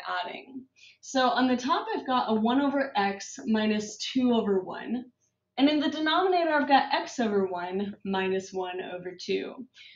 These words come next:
So to get common denominators between these two, I would just need to multiply this by an x over x. And for these two, I just need to multiply this one by a two over two.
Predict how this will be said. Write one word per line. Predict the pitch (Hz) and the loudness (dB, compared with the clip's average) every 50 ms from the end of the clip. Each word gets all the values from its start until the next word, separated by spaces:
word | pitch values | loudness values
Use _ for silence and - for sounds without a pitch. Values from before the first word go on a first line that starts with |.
| - _ | -20 _
So | - - 254 247 240 233 | -4 4 6 6 6 6
to | 240 269 | 4 2
get | 247 262 247 - | 2 0 0 2
common | 247 262 262 262 254 254 | 2 4 4 6 6 4
denominators | 226 233 233 220 220 220 220 214 202 202 202 202 - | 4 6 6 6 6 6 4 4 4 4 2 2 2
between | - 202 202 - 208 202 196 196 190 | -2 -2 -2 0 0 2 2 2 2
these | 196 262 294 320 320 330 320 277 - - - | 2 2 4 4 4 2 0 0 -2 -4 0
two, | 226 202 190 185 185 190 | 2 2 2 4 4 2
I | 190 - - 226 254 269 277 | 2 2 2 4 4 4 4
would | 269 233 220 | 4 2 0
just | 202 202 202 202 - | 0 -2 -4 -2 0
need | 196 196 190 | 0 0 0
to | 202 190 | 0 -2
multiply | 196 190 190 - - 180 180 | -2 -4 -4 -4 -6 -6 -2
this | 190 190 190 - | -2 -4 -4 -4
by | - 180 | -6 -8
an | 180 180 - - | -6 -6 -4 -2
x | - 214 208 - - | -2 -2 -2 -4 -10
over | 175 175 180 180 - | -10 -8 -8 -2 2
x. | 277 294 294 294 - - - - - - _ _ _ _ _ _ _ _ _ _ _ _ _ _ _ _ _ _ _ _ | 2 2 2 -2 -6 -14 -18 -20 -20 -20 _ _ _ _ _ _ _ _ _ _ _ _ _ _ _ _ _ _ _ _
And | 254 262 277 294 285 | 2 4 4 4 4
for | 277 285 277 277 277 247 | 2 4 4 4 4 2
these | 240 302 302 311 311 294 - - - | 0 -2 0 0 0 -2 -2 -4 -4
two, | 320 311 302 311 311 311 | -4 -2 -2 -2 0 2
I | - - - 269 269 | 2 4 4 4 4
just | 262 285 277 - | 4 0 -2 0
need | 269 254 247 226 | 0 0 2 2
to | 254 | 2
multiply | 240 226 226 220 - 226 214 202 | 2 2 2 2 2 0 0 0
this | 208 202 202 202 | 0 -2 -2 -2
one | 220 214 214 | -2 -2 0
by | 214 214 | 0 0
a | 214 220 220 - | 0 -2 -2 -6
two | - - 202 190 185 185 185 180 180 | -6 -4 -2 -2 0 0 -2 -4 -4
over | 175 175 170 170 185 190 185 | -6 -8 -6 -6 -8 -8 -8
two. | - - 220 190 - - | -6 -4 -4 -4 -4 -6